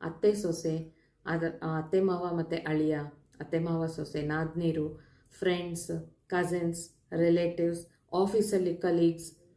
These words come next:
ಹೈಯರ್ ಅಫಿಷಿಯಲ್ಸ್, ಈ ಥರ ಎಲ್ಲನೂ ರಿಲೇಶನ್‌ಶಿಪ್ಸೇ ಅಲ್ವಾ? ಈಗ ನೀವು ಗಮನ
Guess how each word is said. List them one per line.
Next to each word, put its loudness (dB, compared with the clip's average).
ಹೈಯರ್ 2
ಅಫಿಷಿಯಲ್ಸ್, -2
ಈ 0
ಥರ -4
ಎಲ್ಲನೂ 2
ರಿಲೇಶನ್‌ಶಿಪ್ಸೇ -4
ಅಲ್ವಾ? -8
ಈಗ 8
ನೀವು 6
ಗಮನ 2